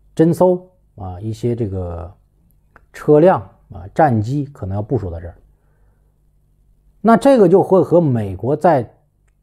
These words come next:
东非地区形成对解放军这个吉布提军港的一个什么，一个包围啊。我觉得这个现在不是啊，并不是不可能，但是台湾方面也得想明白啊，也得想明白，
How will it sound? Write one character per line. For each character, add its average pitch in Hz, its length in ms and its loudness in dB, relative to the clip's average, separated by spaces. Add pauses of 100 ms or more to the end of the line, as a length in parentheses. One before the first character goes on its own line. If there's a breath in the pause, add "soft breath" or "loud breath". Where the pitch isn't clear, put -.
(100)
东 214 260 2
非 202 200 6
地 175 160 0
区 160 180 -6
形 143 240 -6
成 151 180 -2
对 151 140 -2
解 104 220 -10
放 127 160 -6
军 139 140 -4
这 131 80 -2
个 104 80 -4
吉 101 180 -8
布 143 100 -6
提 120 200 -8
军 135 260 -6
港 104 200 -10
的 101 60 -14
一 98 120 -10
个 107 160 -8
什 95 120 -14
么， 87 160 -12 (340)
一 117 60 -16
个 127 80 -4
包 151 180 0
围 110 240 -2
啊。 117 120 -12 (1700)
我 147 120 0
觉 196 120 4
得 226 80 4
这 247 200 4
个 160 200 4
现 185 160 0
在 175 120 2 (260)
不 123 180 -4
是 180 160 -2
啊， 104 360 -4
并 185 160 2
不 135 80 2
是 147 80 0
不 160 140 -2
可 104 100 -8
能， 87 200 -14 (960)
但 214 140 2
是 202 100 4
台 165 220 0
湾 202 180 4
方 190 140 2
面 160 200 0
也 117 80 0
得 170 100 0
想 - 260 -10
明 92 220 -10
白 113 260 -10 (240)
啊， - 160 -20
也 120 120 -6
得 147 80 -4
想 104 180 -8
明 95 160 -6
白， 107 120 -8